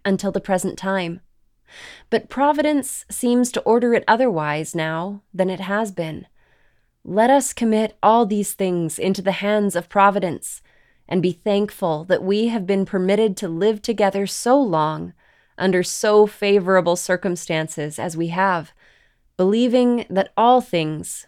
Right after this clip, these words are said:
will work for our good if we love God supremely. Let us realize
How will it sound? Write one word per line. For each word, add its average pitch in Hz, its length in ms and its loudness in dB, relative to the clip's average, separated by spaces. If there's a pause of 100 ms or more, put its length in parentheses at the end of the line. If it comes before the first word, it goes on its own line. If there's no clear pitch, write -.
(100)
will 170 240 4
work 190 280 2
for - 220 -4
our 196 240 2
good 165 400 -4 (300)
if 175 160 -4
we 226 340 0
love 190 560 2
God 151 500 0 (160)
supremely. 160 1000 -4 (1000)
Let 277 200 2
us 339 260 0
realize 190 840 -2